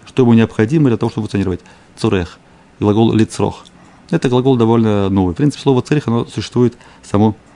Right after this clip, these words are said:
э, э, по себе. Прошедшее время. Прошедшее время. Э, у слова царих как бы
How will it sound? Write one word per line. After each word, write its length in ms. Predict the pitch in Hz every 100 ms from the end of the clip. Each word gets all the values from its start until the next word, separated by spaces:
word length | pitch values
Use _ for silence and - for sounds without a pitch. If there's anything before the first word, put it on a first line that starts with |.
| - - -
э, 600 | 95 92 92 120 123 107
э, 40 | 98
по 80 | -
себе. 340 | - 101 92 95 _ _ _ _ _ _ _ - _ - -
Прошедшее 520 | 120 - 98 - 110
время. 360 | 110 135 190 214 _ _ - - _ _ _ _ _ _ _ _ -
Прошедшее 500 | 98 110 - 117 120
время. 360 | 139 151 147 - _
Э, 240 | 107 101 - -
у 20 |
слова 240 | - 131 113
царих 380 | 110 113 - - - - _ _
как 180 | - 90
бы 240 | 98 95